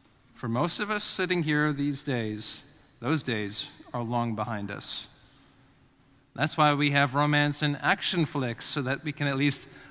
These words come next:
vicariously experience the rush and excitement of vigorous youth from time to time. But what was it that gave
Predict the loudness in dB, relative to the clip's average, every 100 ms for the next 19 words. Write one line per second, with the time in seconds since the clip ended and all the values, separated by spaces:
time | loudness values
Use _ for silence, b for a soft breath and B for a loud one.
0 | 0 2 4 4 4 4 2 2 2 2
1 | -2 -4 0 0 0 -2 0 0 0 -2
2 | -4 -4 0 0 0 -6 -4 -6 -8 -4
3 | 0 0 0 -4 -4 -4 -4 -4 -4 -6
4 | -2 -4 -4 -4 -4 -4 -10 -16 -20 -20
5 | _ _ _ _ _ _ -20 _ -20 _
6 | -20 _ -20 b b b -6 0 0 2
7 | 2 0 0 -2 0 0 0 -4 -10 -16